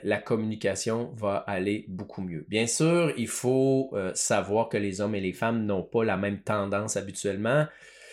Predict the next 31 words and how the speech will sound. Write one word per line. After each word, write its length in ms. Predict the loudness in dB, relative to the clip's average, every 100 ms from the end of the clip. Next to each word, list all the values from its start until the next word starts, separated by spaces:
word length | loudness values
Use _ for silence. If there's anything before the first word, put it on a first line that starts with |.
| -18 -14 -10 -10 -10 -2
Euh, 580 | 4 6 8 6 6 2 -6 _ _ _ _ _ _ -18 -8
c'est 180 | -4 0
sûr 240 | 2 2
que 60 | 2
c'est 220 | -2 0
une 140 | 0
généralité, 920 | 2 4 6 6 6 4 2 0 2 2
c'est 100 | 2
pas 80 | 0
nécessairement 500 | 0 0 0 0 -2
tout 100 | -2
le 60 |
monde, 280 | 2 2 2
mais 140 | 4 4
la 160 | 4
femme 240 | 4 2 6
va 140 | 4
avoir 280 | 6 4 4
tendance 460 | 2 2 2 2
dans 140 | 2 2
sa 160 | 2
personnalité 680 | 0 0 2 2 0 0 0
à 100 | 0
vouloir 320 | 2 4 4
régler 340 | 2 2 2 2
ça 160 | 2
tout 240 | 0 2 2
de 80 | 4
suite, 340 | 4 4 4
là, 320 | 6 6 6 4
maintenant. 580 | 2 2 0 -2 -2